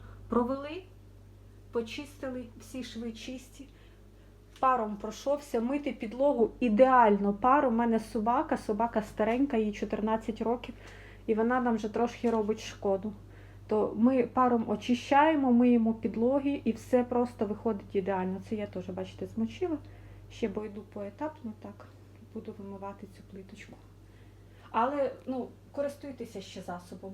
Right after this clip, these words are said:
Звичайно, сам, сама пара, вона не, е, не відчистить. Я пробувала с-, на початку, щоб, типу, без хімії. Ну, друзі, не, не виходить.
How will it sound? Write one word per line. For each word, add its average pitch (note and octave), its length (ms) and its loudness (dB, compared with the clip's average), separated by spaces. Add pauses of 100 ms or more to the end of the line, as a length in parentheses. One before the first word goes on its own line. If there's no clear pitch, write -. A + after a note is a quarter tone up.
Звичайно, G3+ 640 -4
сам, D#4 520 -2
сама B3+ 440 6
пара, C#4 520 6 (720)
вона A3+ 520 4
не, A3 460 4 (420)
е, A3+ 200 0 (360)
не C4 200 6
відчистить. G3 600 0
Я A#3 120 10
пробувала D#4+ 600 4
с-, D4 140 -4
на C#4+ 100 4
початку, C4 540 0
щоб, - 220 -2 (160)
типу, B3 240 0
без G#3 240 0
хімії. E4 720 6 (520)
Ну, D4 100 6
друзі, G3+ 400 0
не, C4+ 280 2
не C4 120 -2
виходить. G3+ 480 -8